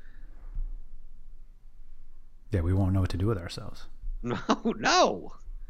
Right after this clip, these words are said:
Speaker 1: I mean, they have Champions League right now. You can play it.
Speaker 2: Yeah, but I don't wanna play F C Krasnodar. I don't know what the hell's going on with these teams.
Speaker 1: No, they're legit.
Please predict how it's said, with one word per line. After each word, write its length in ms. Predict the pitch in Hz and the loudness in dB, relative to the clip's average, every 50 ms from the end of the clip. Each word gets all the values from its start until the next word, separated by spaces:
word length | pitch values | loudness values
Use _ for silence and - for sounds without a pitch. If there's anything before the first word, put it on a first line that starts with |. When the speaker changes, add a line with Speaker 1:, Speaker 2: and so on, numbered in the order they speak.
| - - - - | -6 -6 0 8
Speaker 1:
I 40 | 127 | 10
mean, 100 | 127 123 | 12 12
they 80 | 120 113 | 12 12
have 160 | 135 147 120 | 10 8 8
Champions 380 | - 127 117 - 117 107 101 | 8 6 8 8 8 6 8
League 120 | 101 90 87 | 6 6 6
right 160 | 95 85 82 | 4 4 4
now. 140 | 92 120 117 | 4 2 4
You 160 | 82 82 80 | 4 2 2
can 140 | - - 82 | 2 0 0
play 180 | - 101 110 | 2 2 0
it. 140 | - - - - - - - | 0 -2 -6 -10 -10 -10 0
Speaker 2:
Yeah, 200 | - 180 185 175 | 6 8 8 8
but 100 | 165 185 | 8 8
I 80 | 190 190 | 6 6
don't 80 | 185 | 6
wanna 140 | 175 165 151 | 6 4 4
play 320 | - - - 151 151 147 147 | 2 2 4 6 6 8 8
F 120 | 139 - | 4 4
C 160 | - - 131 | 2 -6 -6
Krasnodar. 760 | 113 - 131 131 123 127 123 123 147 143 135 160 175 190 220 | -2 2 4 6 6 6 4 2 -2 0 2 4 6 6 6
I 80 | 254 262 | 6 6
don't 100 | 262 220 | 6 6
know 80 | 180 151 | 6 6
what 160 | 127 113 - | 6 4 4
the 80 | 127 | 4
hell's 180 | 110 143 135 123 | 4 4 2 0
going 240 | - 127 117 113 113 | 0 0 2 2 2
on 140 | 113 120 123 | 0 2 0
with 100 | 120 98 | 0 0
these 180 | 131 120 - - | -2 -4 0 0
teams. 360 | 151 180 247 262 117 - - | 0 0 0 -2 -6 -2 2
Speaker 1:
No, 200 | 123 143 170 110 | 4 6 6 8
they're 120 | 101 131 147 | 8 8 8
legit. 480 | 127 98 87 80 98 - 76 - - | 8 4 4 4 2 2 2 0 -4